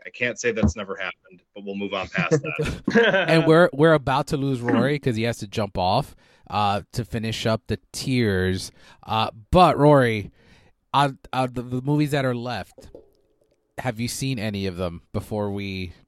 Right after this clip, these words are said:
Speaker 3: dive into them individually?
Speaker 1: What do we have left?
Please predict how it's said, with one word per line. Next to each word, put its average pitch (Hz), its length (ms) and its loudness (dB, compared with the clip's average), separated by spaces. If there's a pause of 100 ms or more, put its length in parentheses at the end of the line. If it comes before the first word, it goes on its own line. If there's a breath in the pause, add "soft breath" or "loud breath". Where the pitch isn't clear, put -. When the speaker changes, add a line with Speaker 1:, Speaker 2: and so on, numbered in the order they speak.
(140)
Speaker 3:
dive 101 280 -4
into 101 180 -8
them 95 140 -8
individually? 87 720 -6 (560)
Speaker 1:
What 127 120 -8
do 131 40 -4
we 127 80 -2
have 120 220 -2
left? 95 380 -10